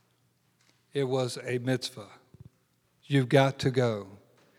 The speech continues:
And I love the phrase where the Lord says, "To free my people." My people. Hmm. Do we have pick number six?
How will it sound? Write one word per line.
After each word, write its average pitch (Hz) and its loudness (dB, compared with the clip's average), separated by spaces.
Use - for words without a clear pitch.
And 143 4
I 139 6
love 139 6
the 143 -2
phrase 131 -2
where 139 4
the 131 2
Lord 123 2
says, 123 -2
"To 131 -4
free 127 -2
my 131 4
people." - -10
My 131 -2
people. - -18
Hmm. 113 -4
Do 147 2
we 160 4
have 160 4
pick 160 -2
number 147 -4
six? - -12